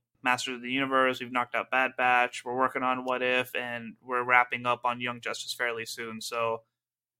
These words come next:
we do have a season two of Demon Slayer coming up this year, and I definitely want to talk to all of you about season one and Mugen Train before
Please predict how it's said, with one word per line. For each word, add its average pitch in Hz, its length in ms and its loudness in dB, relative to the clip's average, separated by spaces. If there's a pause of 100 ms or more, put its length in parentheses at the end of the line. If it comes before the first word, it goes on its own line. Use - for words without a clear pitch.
(160)
we 123 140 -2
do 143 160 6
have 139 220 6
a - 20 -4
season 127 640 -2
two 135 460 2
of 120 120 -2
Demon 123 300 -6
Slayer 123 240 -2
coming 117 380 -6
up 139 180 2
this 131 220 -4
year, 127 500 0
and 117 300 0
I 110 100 -2
definitely 117 540 -4
want 117 320 -6
to 113 240 -14
talk 117 340 -4
to - 80 -6
all 120 220 -2
of 113 100 -10
you 113 320 -10
about 117 460 0
season 120 400 -4
one 113 340 -4
and 117 180 -8
Mugen 113 220 -10
Train 113 260 -12
before 131 500 -2